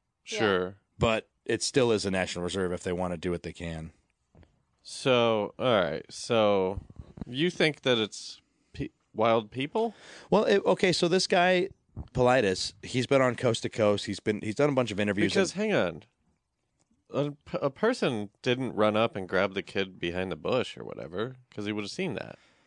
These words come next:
Speaker 3: Well, that, and that's what most of the cases are, is that, like, nothing was around. Wha-, I don't know what happened to my kid. I, like, I should be able to see whatever happened to him. I would have heard something running. I would have seen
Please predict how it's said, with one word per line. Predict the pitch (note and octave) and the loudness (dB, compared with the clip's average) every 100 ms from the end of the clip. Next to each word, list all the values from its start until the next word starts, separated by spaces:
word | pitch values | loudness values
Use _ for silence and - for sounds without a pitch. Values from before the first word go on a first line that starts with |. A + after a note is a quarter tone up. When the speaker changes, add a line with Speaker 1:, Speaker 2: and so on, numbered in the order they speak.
| _ _ _ _ _ _ _ _ - | _ _ _ _ _ _ _ _ 2
Speaker 3:
Well, | D3+ | 4
that, | F3+ E3 - | 4 2 2
and | D3+ D#3 | 2 2
that's | D#3+ E3+ - | 2 0 0
what | D3+ D3+ | 0 2
most | C#3+ C#3+ | 2 2
of | C3+ | 2
the | C3+ | 0
cases | E3 F3+ D3+ | 2 2 2
are, | B2+ | 2
is | A2+ | 2
that, | A#2 | 2
like, | A#2+ A2+ | 0 -2
nothing | B2 B2+ C#3 - C3+ | -2 2 2 2 0
was | C3 | 0
around. | A#2+ A2+ A2 A2 G#2 F2 E2 | 0 0 0 2 0 -4 -12
Wha-, | G2 G#2 - | -2 0 2
I | A#2 | 0
don't | A#2 B2+ A2+ | 0 0 2
know | B2 | 0
what | A2 | 0
happened | A2 G#2 | 0 -2
to | |
my | G2+ G2 | -4 -6
kid. | - F#2+ E2 - | -4 -4 -4 -4
I, | F#2+ - - - | -4 -4 -14 -10
like, | G2+ F#2+ | -6 -6
I | - A2 | -2 0
should | A#2 - B2 G2 | 2 2 0 0
be | G#2 G#2+ | 0 2
able | G#2 G2 | 2 0
to | G2 | -2
see | - A2 F#2+ F2+ E2+ - | -2 -2 -2 -2 -6 -6
whatever | F#2 G2 G2 G2 F#2+ | -2 -2 0 0 0
happened | F2+ F2+ F2 E2 | 0 -2 -4 -10
to | F2+ | -10
him. | D#2+ - | -10 -6
I | F2+ | -4
would | G2 | -2
have | G2 | -4
heard | - G#2+ G#2 F#2+ | -2 2 2 0
something | G#2+ F2 F#2+ | -4 -6 -6
running. | F2+ F2 D#2 | -6 -6 -8
I | E2 | -6
would | G2 G2+ | -4 -4
have | F#2+ | -4
seen | - A2+ G#2+ G#2 G2+ F#2+ | -6 -4 -4 -4 -6 -10